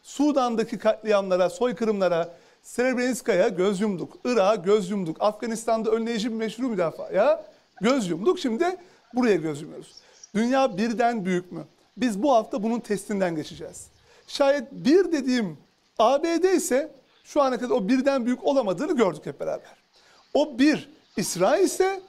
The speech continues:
ben yarın hala manalı, anlamlı ve çok büyük bir protesto bekliyorum. Hatta tarihin en büyük protestolarından bir tanesini bekliyorum.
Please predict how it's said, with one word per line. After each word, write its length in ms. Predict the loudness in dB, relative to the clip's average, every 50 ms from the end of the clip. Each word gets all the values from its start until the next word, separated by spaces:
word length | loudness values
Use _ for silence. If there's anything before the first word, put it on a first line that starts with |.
| _ _ _ -4 0
ben 260 | 0 2 0 0 -4
yarın 480 | -2 0 2 4 4 4 2 0 -6 -10 -16 -20 _ -20 -20 _ _ _ _ _ _ _ _ _ _ _ _ _ _ _ _ _ _ _ _
hala 720 | -6 0 2 4 4 4 4 2 2 2 2 0 -2 -4 -8 -20 -20 _ _ -10
manalı, 800 | -4 0 2 2 4 4 4 2 2 2 2 2 0 -2 0 2 2
anlamlı 580 | 2 2 2 2 2 2 2 2 2 0 0
ve 180 | 0 -2 -2 -4
çok 400 | -4 0 0 0 0 -2 -4 0
büyük 280 | 4 4 4 4 4 2
bir 120 | 0 0
protesto 440 | 0 -2 -2 -2 -2 -2 -2 -2 -2
bekliyorum. 400 | -2 -4 -4 -6 -10 -10 -12 -18 _ _ _ -20 -8
Hatta 300 | -2 -2 -2 0 -2 -6
tarihin 380 | -2 2 2 4 4 4 2 2 0 -2
en 240 | -4 -6 -4 0 0
büyük 200 | 0 0 0 -2
protestolarından 760 | -6 -4 -2 -4 -4 -2 -2 -2 0 0 2 0 2 2 2
bir 120 | 0 -2
tanesini 420 | 0 -2 -2 -4 -4 -8 -12 -12 -10
bekliyorum. 440 | -10 -12 -10 -12 -14 -14 -14 -18